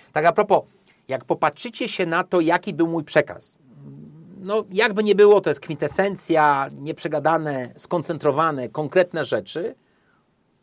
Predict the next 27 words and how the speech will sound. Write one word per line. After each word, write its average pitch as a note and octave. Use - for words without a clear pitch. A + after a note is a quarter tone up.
to D#3+
tak F#3
wyglądają G3
wszystkie G3
nasze G3
programy. F3+
To C#3+
sobie E3+
wyobraźcie F#3+
teraz F#3
na E3+
przykład, D3+
że D#3+
ja F3
wczoraj F#3
prowadziłem E3+
kompanię F3
M E3
B D#3+
A -
i F#3
jednego F3+
slajdu F#3
nie B2+
włączyłem. G#2+
Bo A#2+
my, F3